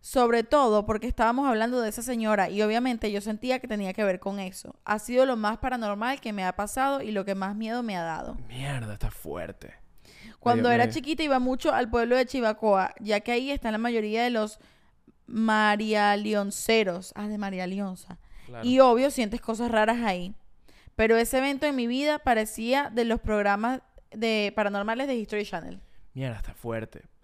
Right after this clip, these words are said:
Speaker 2: Y además es como que, coño, día de traer al papá al colegio. Traes a tu papá pa' que exponga de qué trabaja. Y es como que, "Bueno, yo soy espiritista". Coño, hermanito, ya va.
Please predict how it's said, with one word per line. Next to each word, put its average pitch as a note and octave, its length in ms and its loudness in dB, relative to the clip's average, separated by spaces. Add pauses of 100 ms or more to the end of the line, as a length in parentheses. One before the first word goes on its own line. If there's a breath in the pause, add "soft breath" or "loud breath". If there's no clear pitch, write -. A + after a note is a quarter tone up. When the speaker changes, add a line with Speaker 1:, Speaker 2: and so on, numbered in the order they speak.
(140)
Speaker 2:
Y D3 100 -4
además D3 280 -2
es E3+ 60 -8
como A#3 180 -4
que, D3+ 100 -8
coño, C#3+ 420 -4 (520)
día F#3 220 6
de A3 80 6
traer F3 240 4
al G#3 60 -4
papá F#3 220 4
al D#3 80 2
colegio. C#3 540 2 (140)
Traes C#3+ 240 4
a F3 40 0
tu F#3+ 120 0
papá D#3 460 0 (360)
pa' C3+ 100 -4
que C3+ 160 -2
exponga C#3+ 380 2
de E3 80 2
qué D3 80 -2
trabaja. G3 640 2
Y D3+ 140 4
es D3 100 4
como E3+ 200 2
que, D3+ 120 4
"Bueno, F3+ 220 6
yo D#3+ 140 -2
soy G#3 140 -2
espiritista". D3 840 -2 (520)
Coño, G2+ 340 -2
hermanito, G2+ 800 -6 (140)
ya B2+ 180 0
va. B2+ 420 4